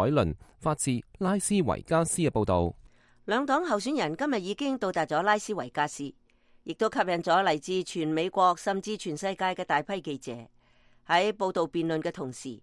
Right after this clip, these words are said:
Speaker 2: 大家亦都將目光集中喺內華達嘅選舉上。內華達州人口二百八十萬，有六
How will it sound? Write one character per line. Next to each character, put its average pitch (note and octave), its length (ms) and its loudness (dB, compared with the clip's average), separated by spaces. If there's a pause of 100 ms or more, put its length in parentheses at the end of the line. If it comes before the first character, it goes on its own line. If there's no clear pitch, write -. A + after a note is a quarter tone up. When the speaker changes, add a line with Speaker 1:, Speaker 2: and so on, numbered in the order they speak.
(360)
Speaker 2:
大 G#3+ 160 0
家 C#4 160 -2
亦 G#3+ 80 0
都 B3 160 -6
將 A#3 260 2
目 F#3 160 0
光 G#3+ 300 4
集 G3 80 0 (100)
中 G#3+ 160 -6
喺 F3 140 -2
內 D#3+ 160 2
華 C3+ 180 -2
達 C#3 220 -4
嘅 C#3+ 160 -8
選 B2+ 200 -10
舉 B2+ 140 -10
上。 B2+ 260 -8 (420)
內 G3 140 4
華 F3 160 6
達 F3 180 2
州 A#3 280 2
人 D3+ 220 -2
口 F3+ 160 0
二 F3 160 -4
百 D#3+ 100 2
八 D#3 160 2
十 - 160 -6
萬， A#2+ 300 -10 (380)
有 G#3 180 2
六 G#3 120 0